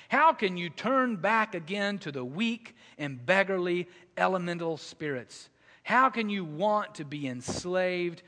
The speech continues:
to them again?" This is the word of the Lord. Thanks be to God. Now,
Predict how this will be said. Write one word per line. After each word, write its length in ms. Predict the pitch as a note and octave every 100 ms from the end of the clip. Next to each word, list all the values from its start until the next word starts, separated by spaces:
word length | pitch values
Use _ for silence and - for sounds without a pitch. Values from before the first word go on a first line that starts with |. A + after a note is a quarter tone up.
| - _
to 100 | B2
them 560 | A2+ C#3 D3+ D3 D3 C3+ _ _ _ _
again?" 560 | C3 A#2+ A#2 G#2+ G2+ E2+ - _ _ _ _ _ _ _ _ _ _ _ -
This 140 | D3
is 80 | D#3
the 100 | D#3
word 180 | D#3 D3+
of 60 |
the 80 | D3
Lord. 360 | D3+ C3 G2+ F2 _ _ _ _ _ _ _
Thanks 500 | D3+ B2 G#2+ - -
be 160 | D#3
to 80 | C3+
God. 360 | B2 C3+ A2+ F2+ - _ _ _ _ _ _ _ _ _ _ _ -
Now, 240 | D3